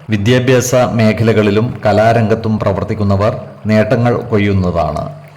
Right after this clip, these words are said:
ഈ നക്ഷത്രക്കാർക്ക് വരുമാന സ്ഥിരതയും സാമ്പത്തിക നേട്ടങ്ങളും ഉണ്ടാകുന്നതാണ്. പഴയ കുടിശ്ശികകൾ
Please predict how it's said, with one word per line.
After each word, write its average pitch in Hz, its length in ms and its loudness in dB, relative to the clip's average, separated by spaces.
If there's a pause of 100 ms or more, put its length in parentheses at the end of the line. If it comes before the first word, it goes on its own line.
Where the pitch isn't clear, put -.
(300)
ഈ 107 180 2
നക്ഷത്രക്കാർക്ക് 107 1000 0
വരുമാന 107 540 2
സ്ഥിരതയും 110 840 0
സാമ്പത്തിക 110 600 0 (200)
നേട്ടങ്ങളും 107 640 0
ഉണ്ടാകുന്നതാണ്. 85 800 0 (880)
പഴയ 127 360 4
കുടിശ്ശികകൾ 127 840 0